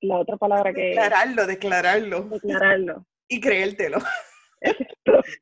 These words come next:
Speaker 2: Así que yo creo que le, le debemos, le debemos dar como un live update a nuestra audiencia, porque
Speaker 1: Pero antes de eso, ¿tienes tu té ready?
Speaker 2: Yes, me estoy tomando un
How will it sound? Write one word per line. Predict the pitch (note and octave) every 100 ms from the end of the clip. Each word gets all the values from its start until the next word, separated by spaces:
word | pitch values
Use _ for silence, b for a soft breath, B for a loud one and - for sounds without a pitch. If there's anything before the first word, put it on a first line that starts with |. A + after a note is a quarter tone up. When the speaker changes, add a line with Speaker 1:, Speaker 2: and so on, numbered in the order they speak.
| _ _ -
Speaker 2:
Así | C4 C4 C4
que | D4+ A3+
yo | A#3+
creo | B3 A3+ A#3+
que |
le, | E4 C#4+ B3+ - A#3
le | A3
debemos, | G3+ F#3+ G#3 A3+
le | A3 G#3
debemos | G#3 G3 G3 A#3
dar | B3+ C4+ C#4
como | C4
un | A#3 A3 G3+
live | G3 A3 - _
update | A3 A#3 B3+ G#3+ F#3 F3+ - - _ _ _ _ _ _ _ _
a | G3
nuestra | F#3+ F#3 F#3+
audiencia, | F3+ E3+ E3+ C#4+ G4+ B4
porque | G4+ B3 - E3 E3
Speaker 1:
Pero | B3 B3 A#3+
antes | G#3+ - D4 C#4+
de | C#4 F#4 -
eso, | - G3 E4+ G#4 _ _ _ _ _ _ _ _ _ _ _ _ _ _ _ _ _ _
¿tienes | A3+ A#3 C4
tu | E4
té | E4+ E4
ready? | D4+ D#4 G3+ F#3+ G3 _ _ _ _ _ _ _ _ _
Speaker 2:
Yes, | F#3+ F#3 D3+ - - -
me | G#3+
estoy | A3 - F#3+
tomando | G#3 A#3+ D#4 E4 C4 A3+ A3+
un | A3+ A#3